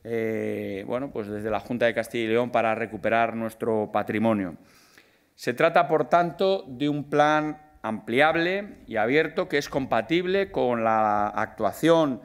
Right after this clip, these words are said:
del Gobierno de España. Ya saben ustedes que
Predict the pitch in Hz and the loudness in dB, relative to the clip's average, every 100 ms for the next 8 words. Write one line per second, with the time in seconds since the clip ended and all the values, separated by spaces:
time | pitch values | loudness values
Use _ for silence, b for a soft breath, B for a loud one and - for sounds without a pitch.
0 | B B B _ 113 101 113 113 110 113 | B B B _ -14 -2 0 2 2 2
1 | 127 123 120 110 110 - 151 165 190 202 | 2 2 0 -2 -4 0 2 2 -2 -2
2 | 139 120 110 110 110 - 131 117 - 113 | -4 -2 -2 -2 -6 0 0 0 -2 0
3 | 110 104 | 2 0